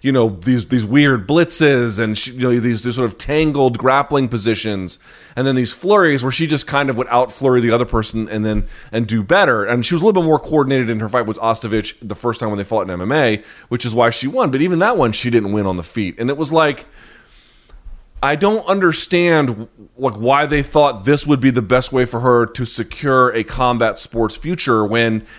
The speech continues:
it's not that she's bad at this. I don't think that that's the argument, but that's not the way that she has typically won, nor is it the way,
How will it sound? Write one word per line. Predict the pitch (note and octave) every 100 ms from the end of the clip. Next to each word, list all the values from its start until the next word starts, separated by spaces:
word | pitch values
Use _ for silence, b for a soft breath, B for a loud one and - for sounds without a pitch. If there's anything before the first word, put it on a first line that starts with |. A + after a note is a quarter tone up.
| B B
it's | C#3 -
not | F3 G#3 B3
that | -
she's | - G3+ A#2+
bad | - _ E3 G3+ C4
at | D#3 -
this. | A2
I | A#2+
don't | C#3+ E3
think | G3+
that | F#3
that's | D#3+ D#3 -
the | D3+
argument, | G#3 F#3+ C3+ A2+ G2 - b b b
but | D#3 D3+
that's | - D3+ -
not | F3 G3+ -
the | E3+
way | F3
that | E3 D3
she | F3
has | D#3+ -
typically | - C3+ - C#3+ C3+ B2
won, | A2 G2+ C#3 A3 F3+ C#3 C3
nor | D#3+ B3+ B3
is | D#3+
it | C#3 -
the |
way, | B2 B2+ A#2+ A#2